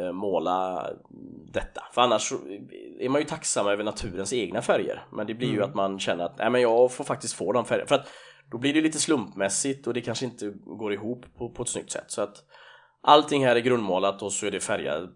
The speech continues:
Speaker 1: s-, sen i en, i en ungefär samma färgtoner på olika
Speaker 2: Mm.
Speaker 1: sätt då.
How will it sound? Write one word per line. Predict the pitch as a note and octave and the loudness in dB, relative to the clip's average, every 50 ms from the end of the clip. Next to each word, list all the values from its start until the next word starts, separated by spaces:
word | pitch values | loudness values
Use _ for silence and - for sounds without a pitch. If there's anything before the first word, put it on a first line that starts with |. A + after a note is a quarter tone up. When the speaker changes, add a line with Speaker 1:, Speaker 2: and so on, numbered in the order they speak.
| _ | _
Speaker 1:
s-, | - - - - - - - - | -10 -8 -8 -8 -8 -10 -10 -8
sen | - - F2 D2 C#2+ | -4 -4 -4 -4 -4
i | D#2 D#2+ | -6 -6
en, | D#2+ D#2+ E2 | -6 -8 -8
i | - F2 | -8 -8
en | F2 E2 D#2+ D#2 - | -8 -8 -8 -8 -6
ungefär | - D3 D3 D3 C#3 - G#2+ E2 C#2+ | -2 0 0 0 0 2 2 0 0
samma | - - - E2+ D#2 C#2+ C#2+ C#2+ | 0 -2 -4 -4 -4 -4 -6 -6
färgtoner | - - F#2+ D#2 C2+ - - - - - D2 D#2+ | -6 -6 -6 -6 -8 -10 -12 -14 -12 -10 -10 -10
på | - - | -10 -10
olika | - - D3+ | -10 -8 -8
Speaker 2:
Mm. | C#3 A2+ | -8 -8
Speaker 1:
sätt | A2 - - | -10 -12 -14
då. | - - - | -18 -20 -20